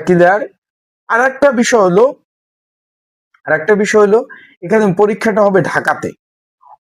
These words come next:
পড়াশোনা, প্রিপারেশন, প্রস্তুতিমূলক যদি আপনাদের কোনো সাজেশন প্রয়োজন হয়, যে ভাই আমার এই সাজেশনটা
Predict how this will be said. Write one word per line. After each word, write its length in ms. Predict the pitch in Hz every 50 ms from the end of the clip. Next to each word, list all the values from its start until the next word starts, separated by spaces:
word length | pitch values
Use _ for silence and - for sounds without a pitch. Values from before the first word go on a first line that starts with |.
| _ _ 165
পড়াশোনা, 580 | 180 196 220 226 214 - - 220 214 220 226 226 226 220 226 _
প্রিপারেশন, 640 | 214 202 - - 226 208 214 202 - - 220 220 214 202 202 -
প্রস্তুতিমূলক 800 | - 226 240 240 - - - 240 185 240 202 190 170 143 139 131 117 117
যদি 120 | 139 135 143 131
আপনাদের 300 | 120 - - 139 139 147 143 131
কোনো 140 | 147 139 139 131 - -
সাজেশন 420 | - 165 175 180 175 - 165 147 135 120
প্রয়োজন 340 | 131 123 135 113 - 117 113 113
হয়, 160 | 131 131 123 - _ _ _ _ - - - - _ _
যে 100 | _ 135 143
ভাই 100 | 147 156 151
আমার 140 | 147 143 135 135
এই 80 | 139 139
সাজেশনটা 580 | - - 127 120 117 113 - - 120 117 110